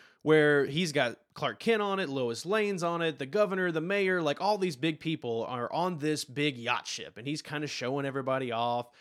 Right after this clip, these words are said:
He's talking about how much he loves Lois. I mean, at this point, Lex is all about some Lois Lane. He's infatuated with her, but so is Clark Kent, kind of. I mean,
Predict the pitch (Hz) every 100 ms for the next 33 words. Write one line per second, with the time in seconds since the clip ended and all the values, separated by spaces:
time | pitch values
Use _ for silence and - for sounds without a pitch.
0 | - - 131 143 127 123 113 131 131 -
1 | 135 117 123 151 160 160 156 151 156 151
2 | 123 123 120 - _ _ _ _ - 135
3 | 156 156 - 151 131 - _ - 143 151
4 | - 131 - 123 135 135 139 127 120 107
5 | - 110 110 101 - 101 87 90 120 120
6 | 113 98 - 117 117 113 107 104 101 107
7 | 107 110 110 - 117 160 233 - - 202
8 | 208 - 170 214 - _ _ _ - -
9 | 113 95 87 117 131 135 127